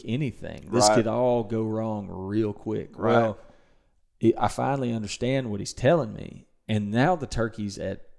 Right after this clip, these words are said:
Speaker 1: under twenty yards. He's
Speaker 2: Yeah.
Speaker 1: about even with these hens. And he just kinda got to a point close to those hens, and he just stopped, and he's just strutting. I
Speaker 2: Fif-,
Speaker 1: mean,
Speaker 2: fifteen, seventeen yards.
Speaker 1: he was under twenty.
Speaker 2: Yeah.
Speaker 1: Um, and he just,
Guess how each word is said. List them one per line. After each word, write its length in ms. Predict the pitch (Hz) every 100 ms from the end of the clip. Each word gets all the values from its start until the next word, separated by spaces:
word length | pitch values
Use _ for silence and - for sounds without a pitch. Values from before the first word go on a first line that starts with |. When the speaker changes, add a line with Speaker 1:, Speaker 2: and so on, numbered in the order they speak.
| -
Speaker 1:
under 260 | 127 127 101
twenty 320 | - 127 127
yards. 400 | 92 71 60 -
He's 100 | 117
Speaker 2:
Yeah. 60 | 92
Speaker 1:
about 200 | 117 104
even 300 | 113 117 98
with 100 | 92
these 180 | 92 -
hens. 300 | 117 107 104
And 100 | 107
he 120 | 120
just 220 | 147 120
kinda 240 | - 120 107
got 340 | 104 117 123
to 140 | 123 110
a 40 |
point 400 | - 117 117 120
close 260 | - 110 110
to 60 |
those 100 | 101
hens, 240 | 110 120 113
and 80 | 101
he 60 |
just 220 | 104 104 -
stopped, 440 | - 95 - -
and 80 | 98
he's 120 | 101
just 220 | 92 -
strutting. 460 | - - 98 - 78 _ _
I 40 | -
Speaker 2:
Fif-, 180 | 101 98
Speaker 1:
mean, 80 | 101
Speaker 2:
fifteen, 480 | 120 - 117 113
seventeen 420 | 110 113 110 110 110
yards. 360 | 110 113 113 131
Speaker 1:
he 80 |
was 100 | 147
under 220 | 123 117 104
twenty. 340 | - 104 - -
Speaker 2:
Yeah. 240 | 95 76 - - _ _ -
Speaker 1:
Um, 480 | 107 101 98 98 - - _ -
and 180 | 110 101
he 160 | 110
just, 320 | 113 110 98